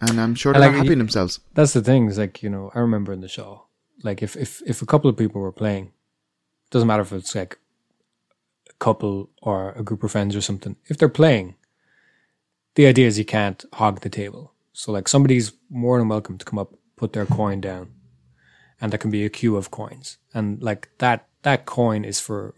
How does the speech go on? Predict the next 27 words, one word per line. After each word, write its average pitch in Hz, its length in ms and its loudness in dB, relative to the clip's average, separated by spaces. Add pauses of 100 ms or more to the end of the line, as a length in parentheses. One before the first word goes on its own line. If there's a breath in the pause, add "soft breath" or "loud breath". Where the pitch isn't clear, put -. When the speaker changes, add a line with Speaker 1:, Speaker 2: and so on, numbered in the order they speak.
(120)
Speaker 2:
whoever 107 600 -6 (800)
wants 101 360 -8
to 101 100 -10
play. - 360 -16
So 110 300 -2
if 123 200 -2
the 139 100 -2
three 165 240 6
of 135 100 8
us 139 200 6
are 120 40 4
playing 104 400 -4 (880 soft breath)
and 117 120 -2
we're 113 100 2
playing 107 540 -4 (400)
and 98 300 -12
it's - 240 -10
me 117 140 0
and 113 100 0
Aidan, 110 300 -4
and 107 140 -12
Aidan 104 240 -10
wins 101 200 -12
and 104 100 -12
Aidan 104 220 -12
stays 101 300 -12
on, 98 380 -16